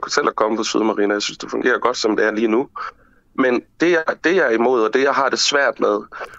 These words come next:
og det, at jeg synes, jeg vil ikke sige kun, jeg har imod, det, jeg synes er en, en fejlagtig strategi,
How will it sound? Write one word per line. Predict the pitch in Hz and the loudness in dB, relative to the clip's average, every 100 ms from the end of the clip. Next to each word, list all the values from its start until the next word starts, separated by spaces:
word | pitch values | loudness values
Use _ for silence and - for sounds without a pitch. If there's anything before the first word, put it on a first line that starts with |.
| - | -6
og | - 131 | -4 0
det, | 135 | 0
at | 127 | 2
jeg | 113 | 0
synes, | 110 - 120 113 | 0 0 0 2
jeg | |
vil | 113 | 0
ikke | 151 | 0
sige | - 143 | -2 -2
kun, | - 131 131 - - - - - | -2 0 0 -4 -18 -18 -18 -4
jeg | 127 | -2
har | 139 | 0
imod, | 120 110 156 156 104 | 0 2 2 2 2
det, | 131 | 0
jeg | 135 | 0
synes | - 135 123 | 0 0 2
er | 110 | 2
en, | 107 - _ _ _ _ - - | 0 -4 _ _ _ _ -6 -2
en | 117 | -2
fejlagtig | - 107 104 147 - - 107 | 0 0 0 -2 -2 -2 0
strategi, | - 117 135 - 165 | 0 0 -2 -4 -4